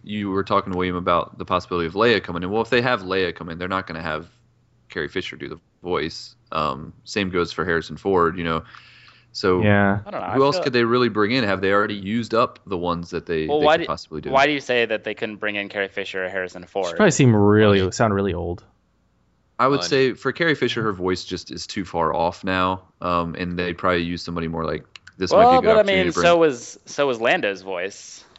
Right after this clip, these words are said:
Speaker 1: More, harder to hide, I think,
Speaker 2: Yes
Speaker 1: with
Speaker 2: and
Speaker 1: Carrie
Speaker 2: no.
Speaker 1: Fisher.
Speaker 3: Okay.
Speaker 1: <laughs>
Speaker 2: Yeah.
Speaker 1: But,
Speaker 2: And I think
Speaker 1: um,
Speaker 2: the rumor is, right, with, with The Force Awakens,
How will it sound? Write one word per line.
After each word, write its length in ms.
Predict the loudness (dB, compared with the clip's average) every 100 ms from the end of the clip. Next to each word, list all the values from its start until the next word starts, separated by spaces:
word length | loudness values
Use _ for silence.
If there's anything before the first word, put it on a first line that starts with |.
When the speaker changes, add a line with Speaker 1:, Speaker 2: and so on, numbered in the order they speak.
| _ _ -10
Speaker 1:
More, 640 | -6 -6 -4 -2 -2 -2 -4
harder 380 | 2 4 4
to 120 | 4 4
hide, 260 | 6 8
I 40 | 8
think, 300 | 8 6 4
Speaker 2:
Yes 100 | -2
Speaker 1:
with 120 | -4
Speaker 2:
and 100 | -2
Speaker 1:
Carrie 100 | 0
Speaker 2:
no. 320 | 0 0 0
Speaker 1:
Fisher. 400 | -2 0 -2 -2 -4
Speaker 3:
Okay. 220 | -4 -4 -2
Speaker 1:
<laughs> 60 |
Speaker 2:
Yeah. 300 | 0 0 0 -4
Speaker 1:
But, 380 | 0 2 2 -4 _ _ _ _ _ 4
Speaker 2:
And 100 | 6
I 160 | 6
think 120 | 4 2
Speaker 1:
um, 20 |
Speaker 2:
the 60 | 4
rumor 360 | 4 4 2
is, 160 | 0 -2
right, 180 | -6 -6
with, 220 | -8 -6
with 200 | -4 -6
The 80 | -6
Force 280 | -4 -4 -2
Awakens, 880 | -8 -6 -6 -4 -4 -4 -6 -10